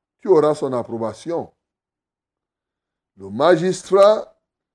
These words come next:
est serviteur de Dieu pour ton bien. Mais si tu fais le mal,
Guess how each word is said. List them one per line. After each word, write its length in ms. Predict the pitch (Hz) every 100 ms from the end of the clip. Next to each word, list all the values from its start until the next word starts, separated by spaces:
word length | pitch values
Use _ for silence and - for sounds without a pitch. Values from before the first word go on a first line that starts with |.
| _
est 100 | 127
serviteur 800 | 123 - 180 185 185 180 208 208
de 140 | 180 175
Dieu 420 | 131 151 190 190 -
pour 420 | 151 156 156 156 _
ton 160 | - 120
bien. 500 | 107 87 104 139 135 - _ _ _ _ _ _ _ _ _
Mais 120 | 214
si 240 | 202 240 208
tu 260 | - 214
fais 300 | 175 - 185
le 160 | 175 160
mal, 640 | 143 143 175 160 123 90